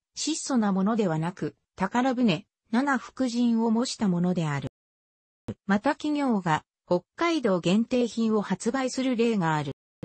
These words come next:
日本各地の人々が北海道開拓のために移り住んだこともあり、各地の地方文化とともに、それらが融合して新しくなった北海道独自の食文化が見られ、胡椒も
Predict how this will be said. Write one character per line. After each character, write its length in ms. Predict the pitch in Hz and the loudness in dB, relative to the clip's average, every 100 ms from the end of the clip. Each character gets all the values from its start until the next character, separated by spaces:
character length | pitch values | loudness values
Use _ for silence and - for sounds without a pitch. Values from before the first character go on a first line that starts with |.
| - - | -12 -2
日 120 | 190 | 0
本 260 | 202 294 302 | 0 -2 -2
各 240 | 294 - | -6 -6
地 160 | - 240 | -2 0
の 100 | 202 | 0
人 260 | - 269 | -2 -2
々 280 | 240 - 175 | -2 -2 0
が 180 | 160 160 _ _ | 0 0 _ _
北 180 | - 175 - | -4 -4 -4
海 240 | - 285 330 | -4 -2 0
道 200 | 311 311 | -2 -2
開 280 | 247 285 262 | -2 -4 -4
拓 220 | 233 196 | -2 0
の 100 | 180 | 0
た 160 | 196 | 0
め 140 | 208 240 | 2 2
に 180 | 208 165 | 2 0
移 220 | 165 269 | -2 -2
り 100 | 277 | -2
住 240 | - 285 | -4 0
ん 20 | |
だ 140 | 247 190 | 0 0
こ 140 | 175 | -2
と 120 | 180 | -2
も 140 | 196 175 | 0 0
あ 80 | 165 | -2
り、 180 | 156 - _ - | -6 -10 _ -8
各 240 | 277 - | -6 -6
地 160 | - 247 | -2 0
の 140 | 170 | 0
地 180 | - 185 | 0 0
方 240 | 208 277 | 2 0
文 220 | 262 277 | 0 -2
化 100 | 240 | -2
と 140 | 185 165 | -4 -2
と 120 | 175 | -2
も 120 | 170 | 0
に、 240 | 170 165 - _ _ | 2 0 -4 _ _
そ 160 | - 226 | -6 0
れ 140 | 294 | 0
ら 100 | 311 | 0
が 140 | 254 180 | 0 2
融 220 | 185 240 | 2 2
合 200 | 240 220 | 0 0
し 120 | - | -2
て 220 | 180 170 _ _ | -2 -2 _ _
新 360 | 165 - 277 277 | -4 0 -2 -2
し 220 | - - | -8 -4
く 100 | 220 | 0
な 140 | 180 | 0
っ 40 | - | -2
た 200 | - 156 - _ | -4 -4 -4 _
北 160 | - 180 _ | -2 -2 _
海 260 | - 294 277 | -4 -2 0
道 180 | 277 277 | 0 0
独 200 | 277 277 | -2 -2
自 200 | 240 214 | 0 0
の 100 | 175 | 0
食 340 | - 165 247 | -2 -2 -2
文 200 | 269 262 | 0 -2
化 140 | 220 | 0
が 100 | 175 | 0
見 120 | 165 165 | 0 0
ら 120 | 185 | -2
れ、 200 | 156 - _ _ | -2 -8 _ _
胡 120 | 180 | -4
椒 260 | 185 254 247 | -2 0 0
も 220 | 233 | 0